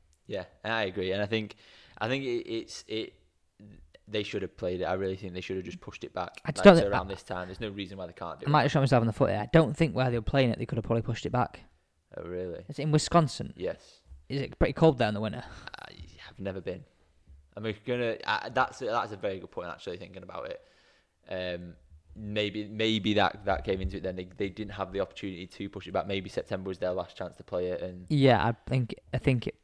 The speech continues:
Speaker 2: probably is. So my point's completely
Speaker 1: No, that's someone will correct us on that.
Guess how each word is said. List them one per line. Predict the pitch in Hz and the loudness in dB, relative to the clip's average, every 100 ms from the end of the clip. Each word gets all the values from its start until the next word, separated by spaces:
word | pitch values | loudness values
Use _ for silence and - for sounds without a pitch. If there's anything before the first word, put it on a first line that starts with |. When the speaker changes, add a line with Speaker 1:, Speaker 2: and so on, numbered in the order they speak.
| - | -4
Speaker 2:
probably | 117 110 107 113 | 0 0 0 0
is. | 110 - | -2 -6
So | - - 110 107 | -12 -4 0 0
my | 107 | 0
point's | - 113 - - - | 2 2 2 -6 -14
completely | - 113 117 101 110 110 - | -8 -4 -2 -2 -4 -8 -8
Speaker 1:
No, | 95 90 | -4 -2
that's | 78 - | -4 -6
someone | 76 | -10
will | 73 | -10
correct | - - | -10 -12
us | - | -12
on | 76 | -12
that. | 78 | -12